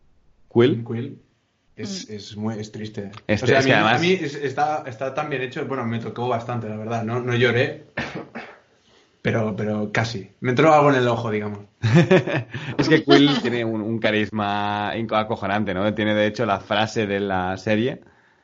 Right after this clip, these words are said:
Speaker 1: que es la de "I have spoken", creo que se ha quedado incluso más que la de "This is the way".
Speaker 3: Ujú.
Speaker 1: Pero, pero bueno, eh, es un personajazo y, joder, da, da mucha pena, ¿no? Aquí que te termina así el episodio, pero también es una forma de decir,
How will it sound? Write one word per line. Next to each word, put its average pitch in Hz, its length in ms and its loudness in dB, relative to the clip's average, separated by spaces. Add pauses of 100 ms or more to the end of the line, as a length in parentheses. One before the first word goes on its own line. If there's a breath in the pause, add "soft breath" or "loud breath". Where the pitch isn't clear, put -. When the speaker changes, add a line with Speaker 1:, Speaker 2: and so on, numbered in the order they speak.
(320)
Speaker 1:
que 98 100 -6
es 92 80 -4
la 92 120 0
de 90 240 0
"I 92 80 -4
have 95 200 -2
spoken", 110 500 0
creo 95 160 -6
que 104 100 -4
se 113 80 -4
ha 92 80 -4
quedado 98 260 2
incluso 98 380 -2
más 101 260 0
que 107 100 -4
la 98 140 0
de 98 140 0
"This 98 200 -2
is 92 100 -2
the 95 100 -2
way". 101 360 -2 (380)
Speaker 3:
Ujú. 185 500 -12
Speaker 1:
Pero, 90 840 2 (460)
pero 87 240 0
bueno, 85 280 -4
eh, 92 420 2
es 104 60 2
un 113 120 2
personajazo 107 640 0
y, 110 60 2
joder, 95 240 -2
da, 95 160 -2
da 110 160 0
mucha 120 320 0
pena, 87 240 -4
¿no? 117 180 -4
Aquí 101 380 -4 (440 soft breath)
que 113 100 -2
te 113 120 0
termina 113 380 4
así 110 140 -2
el 113 60 0
episodio, 113 500 0
pero 110 140 2
también 110 240 4
es 120 80 2
una 127 120 4
forma 131 340 4
de 110 60 6
decir, 104 380 0